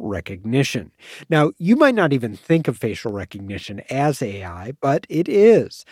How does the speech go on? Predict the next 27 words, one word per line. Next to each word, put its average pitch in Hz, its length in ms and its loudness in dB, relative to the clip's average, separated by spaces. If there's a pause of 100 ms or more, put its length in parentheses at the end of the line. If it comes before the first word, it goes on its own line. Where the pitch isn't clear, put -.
(180)
Modern 160 480 0
facial 160 400 0
recognition 151 680 -2
tools, 92 520 -12
like 90 240 -10
what 110 120 -6
opens 127 360 -6
your 165 80 2
phone, 98 320 -8
are 127 140 -6
actually 160 560 0
powered 185 580 2
by 131 180 0
machine 175 680 -6
learning 156 340 0
algorithms 139 920 -2
that 107 220 -12
were 113 100 -4
developed 127 480 0
just - 260 -4
a 127 60 -2
few 170 300 -2
years 170 500 4
before 113 400 -6
things 110 320 -6
like 107 220 -10
Chat 117 320 -4